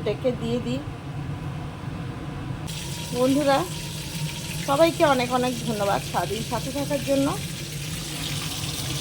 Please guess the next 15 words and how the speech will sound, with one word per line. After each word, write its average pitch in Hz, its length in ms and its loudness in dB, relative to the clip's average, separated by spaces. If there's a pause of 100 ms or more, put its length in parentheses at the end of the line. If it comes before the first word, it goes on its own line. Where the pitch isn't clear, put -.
(260)
যদি 240 160 4 (120)
ভালো 226 220 6
লাগে 233 220 4
একটা 285 240 2
লাইক 220 180 4 (100)
করবেন, 285 280 2 (120)
সাবস্ক্রাইব 240 440 0 (100)
করে 247 240 4
দিয়ে 254 140 4 (120)
বন্ধু 226 300 4
হয়ে 208 220 2
পাশে - 220 2 (100)
থাকবেন। 247 340 2 (240)
দেখা 202 220 4
হবে 240 140 6